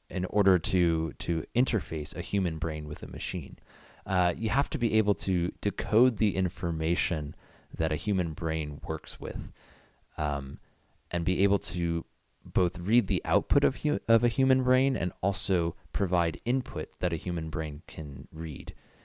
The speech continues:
And at the moment, we use these binary computers, um, and we know for sure that that's not how our brains work. Um,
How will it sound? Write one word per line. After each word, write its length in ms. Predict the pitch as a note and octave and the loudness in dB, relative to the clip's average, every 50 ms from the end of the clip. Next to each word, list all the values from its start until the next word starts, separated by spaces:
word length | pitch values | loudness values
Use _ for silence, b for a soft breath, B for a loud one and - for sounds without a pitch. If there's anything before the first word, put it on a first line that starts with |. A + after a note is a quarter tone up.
| b b b b - | b b b b 0
And 100 | G2 G#2 | 2 2
at 120 | - - | 2 2
the 60 | A#2+ | 2
moment, 380 | A2+ A#2+ C3+ E3 E3 D3+ A#2+ - | 2 2 4 4 4 2 2 2
we 120 | - G#2+ | 0 0
use 300 | G2 F#2+ G2 G2+ G2+ F2+ | 2 2 4 2 2 2
these 460 | - - F#2 F2 E2 D#2 E2 - - - _ - | 2 0 0 0 0 -2 -6 -10 -14 -18 _ 0
binary 540 | - E2+ E2+ F2+ F#2 F2+ F2 E2+ E2+ D#2+ E2 | 2 4 6 6 6 6 4 4 4 2 0
computers, 800 | - - F2+ E2 E2 - A2+ A#2+ C3 D3+ F3+ G3+ F#3+ - - b b b b b b b - | -2 -4 -6 -6 0 2 4 4 6 4 2 2 -2 -6 -12 b b b b b b b -4
um, 300 | - E2+ E2 D#2+ D#2+ D#2+ - | 0 0 2 2 2 0 -2
and 160 | - F2 F2 F2 | 0 2 2 4
we 100 | F2+ E2+ | 4 4
know 180 | F2 F2 F2 | 4 4 2
for 220 | E2+ - - - D2+ | 2 0 -4 -8 -6
sure 400 | - - - - D2+ E2 G#2 A#2 | -6 -6 -6 -2 2 4 4 4
that 180 | A2+ - - | 2 0 -2
that's 240 | - D#2+ - - - | -2 -4 -4 -4 -2
not 200 | - D#2 D2+ - | -2 -4 -4 -4
how 160 | - - D2+ | -4 -4 -2
our 160 | D2+ D2 D2+ | 0 0 -2
brains 400 | - - - D2+ D2+ E2+ F2+ - | -2 -2 -2 -2 -2 -2 0 0
work. 320 | - B2 C3+ D#3 - - B B B B B B B B B B _ - | 0 0 0 -2 -4 -10 B B B B B B B B B B _ -6
Um, 420 | F2 E2 D#2+ D2+ D2+ D2+ D2+ D#2+ | -2 -2 -2 -2 -2 -4 -6 -8